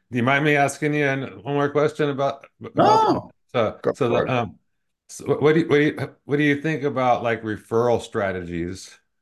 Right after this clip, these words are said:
Speaker 1: Uh, uh,
Speaker 2: Yes, I, I think, like, a lot of things I talked about today is, like, catching people at the right state.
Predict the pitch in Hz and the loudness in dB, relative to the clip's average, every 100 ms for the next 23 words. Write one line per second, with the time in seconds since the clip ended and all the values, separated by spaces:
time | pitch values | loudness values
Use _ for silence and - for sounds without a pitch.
0 | - - - 85 - _ _ - - _ | -18 -18 -14 -16 -16 _ _ -20 -20 _
1 | _ _ - 107 98 - - - _ 92 | _ _ 0 4 4 2 -6 -12 _ 0
2 | 107 98 - 104 110 - 131 120 - _ | 2 2 -2 -4 -4 -2 -4 -4 -10 _
3 | _ _ _ _ _ - 98 110 101 113 | _ _ _ _ _ -8 -4 -2 2 2
4 | 113 120 107 98 95 107 107 104 95 92 | 0 -2 -4 -4 -2 -4 -4 -2 -2 -4
5 | 92 90 87 82 85 87 90 87 - 92 | -6 -2 -2 -4 -8 -6 -6 -4 -2 0
6 | - - 117 104 98 90 95 92 - - | -2 -6 -4 -4 -2 -2 -2 -2 -4 -10
7 | - 95 92 - | -4 -2 -4 -6